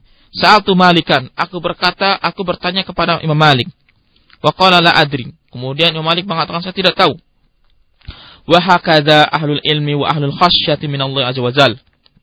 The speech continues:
Dan demikianlah, ya, para ulama, ahlul ilmi, dan orang-orang yang takut pada Allah Subhanahu wa taala senantiasa tatkala mereka ditanyanya dan dia tidak tahu, dia jawabkan, "Saya tidak tahu."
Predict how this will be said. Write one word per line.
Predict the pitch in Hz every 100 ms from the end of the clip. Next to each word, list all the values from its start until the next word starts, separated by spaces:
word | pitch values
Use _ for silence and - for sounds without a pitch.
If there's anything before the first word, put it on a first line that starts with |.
| _ _ _ _ _ - - - -
Dan | 147
demikianlah, | 160 160 196 214 214 180 - _ _ _ _ _ _ _ _ _ _
ya, | - 120 120
para | 156 170
ulama, | 180 180 180 208 156 90 -
ahlul | 143 151 160
ilmi, | 190 196 196 190 - _ _
dan | - -
orang-orang | 156 185 175 170 175 170
yang | -
takut | 170
pada | 185 160
Allah | 170 170
Subhanahu | - 165 165 156 151
wa | 151 156
taala | 170 180 -
senantiasa | 165 156 160 180 175 139 123 _ _ _
tatkala | 139 - 143 143
mereka | 147 156 151
ditanyanya | 151 170 175 175 165
dan | 156
dia | 156 175
tidak | 196 220
tahu, | 254 -
dia | - 160
jawabkan, | 156 151 - 143
"Saya | 143 147
tidak | 135 123
tahu." | 131 127 120